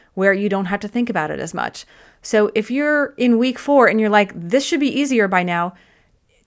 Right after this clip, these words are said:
check your expectations. You know, how many times did you do that old habit?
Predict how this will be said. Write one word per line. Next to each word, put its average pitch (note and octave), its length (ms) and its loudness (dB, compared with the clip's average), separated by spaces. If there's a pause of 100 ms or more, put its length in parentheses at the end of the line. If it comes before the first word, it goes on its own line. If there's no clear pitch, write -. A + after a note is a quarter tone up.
check F4 240 -2
your F#4+ 120 2
expectations. D#4 840 -2 (160)
You G3+ 120 -6
know, G3+ 120 -2
how B3 260 0
many C#4+ 180 2
times C4+ 340 0
did F#3+ 140 -8
you G#3+ 80 -2
do G#3+ 220 -2
that A3 140 2
old F#3 180 -2
habit? G3 420 -6